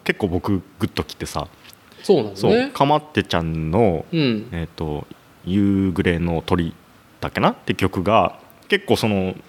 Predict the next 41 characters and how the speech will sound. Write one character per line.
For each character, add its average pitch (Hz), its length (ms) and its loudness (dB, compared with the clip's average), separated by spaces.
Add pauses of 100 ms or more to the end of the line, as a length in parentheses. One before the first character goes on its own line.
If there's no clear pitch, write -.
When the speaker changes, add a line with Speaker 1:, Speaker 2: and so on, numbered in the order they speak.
(340)
Speaker 1:
ア 151 140 2
ニ 151 140 4
メ 151 100 4
の 147 140 4
世 139 140 2
界 117 240 2
観 85 240 -2
と 92 360 4
す - 140 0
ご 107 140 6
い、 - 20 6
Speaker 2:
う - 20 0
ん。 117 60 2
Speaker 1:
あ、 110 160 4 (500)
す - 140 -4
ご 151 80 6
い 110 40 6
合 113 100 6
っ 131 60 2 (160)
て 90 140 0
る 78 140 -8
な 110 160 2
と - 180 -10
思 78 120 -4
っ - 40 -14
て - 100 -18
さ。 80 260 -2 (320)
Speaker 2:
う 160 60 0
ん。 117 220 -2 (380)
Speaker 1:
ん 110 180 2
で、 101 480 4
そ 104 140 0
っ - 20 -2
か - 180 -2
ら 98 160 4 (220)
も 87 380 -2
う 90 100 -4 (300)
最 98 240 0
後 82 80 -2
ま 80 120 -4
で 78 220 -4